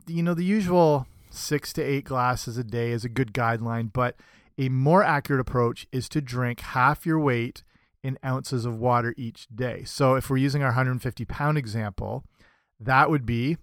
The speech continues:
takes out calculator again, seventy-five ounces. So the average cup,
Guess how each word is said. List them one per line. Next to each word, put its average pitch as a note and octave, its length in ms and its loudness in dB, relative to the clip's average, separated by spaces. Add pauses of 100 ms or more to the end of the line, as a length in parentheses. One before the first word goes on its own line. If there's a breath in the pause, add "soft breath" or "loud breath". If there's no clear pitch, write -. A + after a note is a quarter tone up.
(100)
takes - 240 -12
out G#2 140 -4
calculator G#2 460 -6
again, C3 400 -2
seventy-five B2 680 -2
ounces. D3+ 580 -4
So D3 360 2 (580 loud breath)
the D3 120 2
average G3 440 2
cup, - 460 0